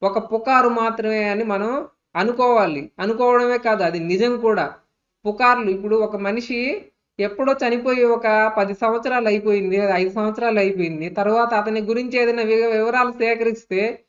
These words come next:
కేవలం కథనాలు, కల్పిత కథనాలు మాత్రమే ఉంటాయి.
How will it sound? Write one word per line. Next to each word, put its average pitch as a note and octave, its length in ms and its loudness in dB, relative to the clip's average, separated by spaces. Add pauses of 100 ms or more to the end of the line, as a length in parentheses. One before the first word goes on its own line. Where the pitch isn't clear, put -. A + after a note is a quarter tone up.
(220)
కేవలం B3+ 460 0
కథనాలు, A#3+ 580 2
కల్పిత A3+ 440 -2
కథనాలు A3+ 460 0
మాత్రమే G#3+ 420 0
ఉంటాయి. G3 560 -2